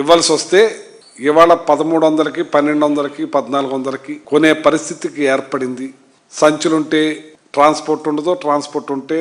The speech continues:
సంచులు ఉండవు. అసలు ఆ రైతుల గురించి ఒక రివ్యూ కూడా పెట్టిన పాపాన లేదు. ఇవాళ అగ్రికల్చర్ మినిస్టర్ గారు కానీ, సివిల్ సప్లై మినిస్టర్ గారు కానీ, ఏ ఊరన్నా, ఏ గ్రామానికన్నా, ఏ రాశి, ధాన్యం రాశుల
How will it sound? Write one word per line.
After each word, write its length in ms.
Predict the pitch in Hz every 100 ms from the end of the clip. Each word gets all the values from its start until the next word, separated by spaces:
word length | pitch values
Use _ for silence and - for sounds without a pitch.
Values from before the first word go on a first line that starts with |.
| 147
సంచులు 320 | 135 117 110
ఉండవు. 220 | 107 98 - _ _ _ - 143
అసలు 180 | - 185
ఆ 80 | 156
రైతుల 300 | 175 170 196 185
గురించి 400 | 180 180 175 175 156 160 - - _ - 139
ఒక 160 | 151 160 131
రివ్యూ 280 | 143 151 196 190
కూడా 160 | 180 175
పెట్టిన 280 | 170 - 151 151 -
పాపాన 420 | 131 - 147 139 127
లేదు. 180 | 117 - _ -
ఇవాళ 180 | 147 185 175
అగ్రికల్చర్ 520 | - 190 190 180 185 180
మినిస్టర్ 320 | 180 - 185
గారు 160 | 170 165 156
కానీ, 280 | 151 160 170 - - -
సివిల్ 280 | 165 170 165
సప్లై 300 | 175 180 170 160
మినిస్టర్ 340 | 156 - 156
గారు 140 | 156 147
కానీ, 240 | 143 147 147 143 - _ - 123 175
ఏ 20 | 208 196 185
ఊరన్నా, 480 | 202 196 185 185 196 208 156 170
ఏ 40 | 180 170
గ్రామానికన్నా, 880 | 160 170 170 165 160 160 147 156 185 185 - 127 156
ఏ 60 | 190 156 147
రాశి, 400 | 156 185 - - - - 127
ధాన్యం 380 | 156 175 175 165
రాశుల 220 | 160